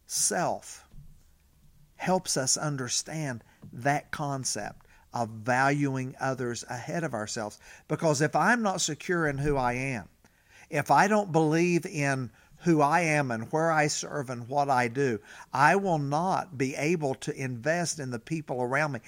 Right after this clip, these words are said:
in the leaders around me, in the ones that, that are working side by side with me. And what ultimately happens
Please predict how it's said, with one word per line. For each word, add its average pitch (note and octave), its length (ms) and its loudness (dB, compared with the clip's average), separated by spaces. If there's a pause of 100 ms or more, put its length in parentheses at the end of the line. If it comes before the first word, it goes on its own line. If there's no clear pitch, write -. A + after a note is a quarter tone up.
(220)
in D#3 120 -2
the D3 80 0
leaders D#3+ 500 -2
around G#2+ 380 -4
me, G#2+ 140 -14
in C#3 120 -6
the C3 80 -2
ones D3+ 460 0
that, A#2+ 220 2 (240)
that D3 180 6
are C3 180 6
working C3 600 2 (100)
side D#3 460 -2
by C3+ 180 4
side C3 560 -2
with C3 400 -6
me. G2+ 300 -8 (800)
And D3 160 0
what D3 160 2
ultimately D#3+ 640 -2
happens A2+ 720 -4